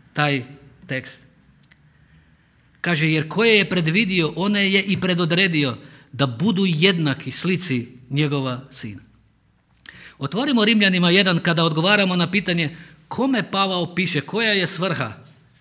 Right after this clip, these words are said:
ovoga teksta. Kome piše ovaj tekst?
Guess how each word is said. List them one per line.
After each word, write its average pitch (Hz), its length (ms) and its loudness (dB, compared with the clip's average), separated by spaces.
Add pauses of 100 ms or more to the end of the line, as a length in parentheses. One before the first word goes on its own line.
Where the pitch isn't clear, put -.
(200)
ovoga 160 580 -2
teksta. - 420 -4 (720)
Kome 214 300 2
piše 190 280 2
ovaj 160 340 -2
tekst? - 420 -6